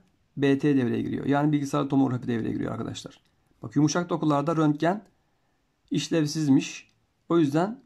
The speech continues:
tomografi kullanılıyormuş. Röntgen filmleri üç boyutlu cisimlerin yoğunluğuna ve şekline göre oluşan iki boyutlu. Bak, altını çizmişim. Röntgen iki boyutlu ama tomografi üç boyutlu. Böyle bir önemli fark var ara-,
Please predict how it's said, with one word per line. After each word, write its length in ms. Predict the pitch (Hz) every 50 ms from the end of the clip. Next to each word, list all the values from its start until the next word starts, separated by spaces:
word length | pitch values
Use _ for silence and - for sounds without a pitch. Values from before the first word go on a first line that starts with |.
| _ _ -
tomografi 420 | 165 160 160 156 151 143 147 156
kullanılıyormuş. 720 | 147 139 127 123 117 113 110 113 113 123 180 185 - - _ _ _ _ _ _ _ _ _ _ _ _ _ _ _ -
Röntgen 420 | 160 170 175 175 - 196 196 196
filmleri 300 | 180 185 180 170 170 175
üç 320 | 190 - - 180 - - -
boyutlu 240 | 185 180 170 - 165
cisimlerin 380 | 156 151 - 170 175 175 175
yoğunluğuna 600 | 165 156 156 156 151 156 156 156 160 175 180 185
ve 100 | 170 151
şekline 360 | 139 - 160 147 - 156 180
göre 180 | 180 170 170 151
oluşan 420 | 135 - 139 139 - 190 202 -
iki 240 | - 151 139 185 165
boyutlu. 300 | 165 156 143 139 - 135
Bak, 160 | 131 139 139
altını 260 | 139 143 147 - 160 151
çizmişim. 400 | 156 - 156 151 - 135 110 107 - _ _ _ _ - -
Röntgen 300 | 151 175 180 180 - 190
iki 200 | 190 165 196 175
boyutlu 240 | 180 175 165 - 180
ama 160 | 180 175 156
tomografi 400 | - 160 165 170 165 170 156 -
üç 180 | 185 160 - -
boyutlu. 420 | 170 151 139 139 147 175 202 190 - _ _ _ _ _ _ _ _ -
Böyle 160 | 160 175 175
bir 60 | 165 160
önemli 320 | 156 156 151 156 160 156
fark 240 | 156 151 151 147 -
var 80 | 143
ara-, 240 | 127 127 123 123 -